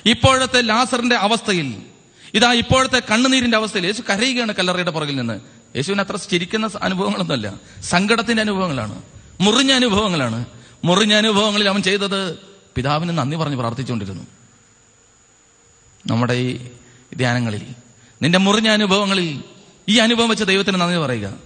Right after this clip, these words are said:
പക്ഷെ ഒരു കാര്യം ആദ്യം ചെയ്യണം, കല്ലെടുത്ത്, ഇന്നലെ ആ കല്ലൊക്കെ എല്ലാവരും എടുത്ത് മാറ്റി, മാറ്റിയോ?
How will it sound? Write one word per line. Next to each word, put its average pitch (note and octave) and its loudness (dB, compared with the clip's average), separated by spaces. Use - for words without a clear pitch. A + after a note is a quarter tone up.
പക്ഷെ D3 -4
ഒരു D3+ -2
കാര്യം D3+ 2
ആദ്യം D#3+ -2
ചെയ്യണം, C#3+ -2
കല്ലെടുത്ത്, C#3 -2
ഇന്നലെ D3+ 0
ആ D#3+ 0
കല്ലൊക്കെ D#3 -4
എല്ലാവരും D#3 0
എടുത്ത് D3+ -4
മാറ്റി, A#2+ -2
മാറ്റിയോ? B2+ -2